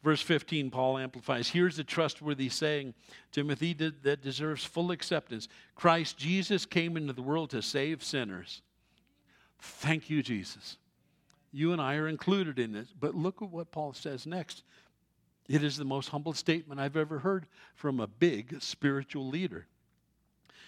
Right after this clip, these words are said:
"Christ Jesus came into the world to save sinners, of whom I am the worst." Paul could say that because you and I hadn't been born yet.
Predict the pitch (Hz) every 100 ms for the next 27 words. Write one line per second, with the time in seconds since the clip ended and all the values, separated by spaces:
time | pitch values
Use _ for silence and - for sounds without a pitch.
0 | - - 160 160 - 170 170 165 - 180
1 | 170 151 123 127 151 165 135 - 143 147
2 | - 160 143 147 - - - - 139 135
3 | - 151 147 151 156 - _ _ - 120
4 | 143 160 170 _ _ 117 117 123 127 -
5 | _ _ _ - 113 101 - 92 113 127
6 | 92 90 - - - - _ _ _ _
7 | _ _ _ _ _ _ _ _ _ _
8 | _ _ _ _ - 190 - 160 151 135
9 | 139 139 143 139 127 135 127 113 113 123
10 | 123 104 104 95 87 123 123 92 69 -